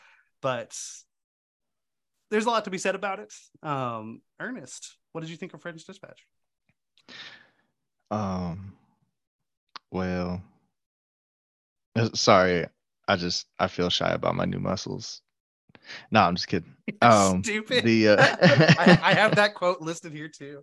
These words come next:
Speaker 2: I
Speaker 1: Uh,
Speaker 2: love it, dude. I love it. Um, but there's, there's a lot to love about this movie.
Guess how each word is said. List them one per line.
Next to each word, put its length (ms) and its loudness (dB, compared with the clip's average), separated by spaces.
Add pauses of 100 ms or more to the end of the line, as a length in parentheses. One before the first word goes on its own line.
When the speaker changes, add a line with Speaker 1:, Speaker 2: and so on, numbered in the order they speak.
Speaker 2:
I 680 -2
Speaker 1:
Uh, 120 10
Speaker 2:
love 240 10
it, 160 6
dude. 260 -4
I 80 -2
love 220 -6
it. 160 -12
Um, 400 4 (400)
but 420 6 (160)
there's, 400 4
there's 300 2
a 80 2
lot 300 4
to 80 -8
love 280 0
about 320 -2
this 240 -14
movie. 380 -12